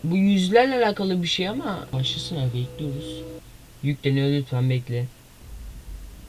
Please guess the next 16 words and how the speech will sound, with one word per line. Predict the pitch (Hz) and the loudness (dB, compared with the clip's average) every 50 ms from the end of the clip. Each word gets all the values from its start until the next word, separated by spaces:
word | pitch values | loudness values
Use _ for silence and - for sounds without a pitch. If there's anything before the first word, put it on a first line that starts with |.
| - - - - - - - - - - - - - - - - - - - | -16 -16 -16 -16 -18 -16 -16 -18 -16 -16 -18 -18 -18 -18 -20 -20 -18 -6 0
Onu | 123 127 127 | 2 2 4
çok | 123 151 147 139 | 4 4 2 4
zoomlamış. | 131 123 127 131 131 127 127 127 135 143 139 - - - - - | 4 4 6 6 6 6 6 4 4 2 0 -2 -4 -4 -6 -6
Şimdi | - 160 156 139 143 | -4 -2 0 0 2
bu | 160 165 165 - 165 | 2 0 0 2 2
oyunumuzun | 165 151 127 131 135 139 139 135 139 151 147 | 4 4 4 4 4 2 2 0 0 0 0
amacı | 135 127 117 117 123 135 135 | 2 4 4 4 4 4 4
ne? | 123 104 | 2 2
Gecenin | 101 - 147 143 131 127 120 113 123 131 | 0 0 2 2 4 4 4 4 4 4
üçündeyiz. | 131 120 - - 120 113 113 110 101 101 104 120 - - - - - - - - - - - - - - - - - - - - - - - - - - - - - - - - - - - - - - - - - - - - - - - - - - - - - - - - - - - - - - - - - - - - - - - - - - - - - - - - - - - - - - - - - - - | 4 2 2 0 0 0 2 0 -2 -4 -6 -8 -8 -10 -12 -12 -12 -12 -12 -12 -12 -12 -14 -14 -14 -14 -14 -14 -12 -12 -12 -12 -12 -12 -12 -12 -12 -12 -12 -10 -10 -10 -10 -10 -12 -12 -12 -12 -8 -8 -6 -6 -6 -8 -8 -10 -10 -10 -12 -14 -14 -14 -14 -12 -10 -10 -10 -10 -10 -10 -12 -12 -14 -14 -16 -16 -18 -20 -20 -20 -20 -20 -20 -20 -20 -20 -18 -16 -14 -14 -12 -12 -12 -12 -12 -12 -12 -12 -14 -14 -6 -2 0
İllegal | 120 117 120 120 127 131 131 | 2 4 6 6 6 6 6
işler | 131 123 - - 139 135 135 | 4 4 2 2 2 4 4
dönüyor | 143 143 143 135 127 120 | 4 6 6 6 6 4
orada, | 113 117 117 | 4 2 2
ne | 123 131 135 | 2 4 4
var? | 131 131 143 | 2 2 0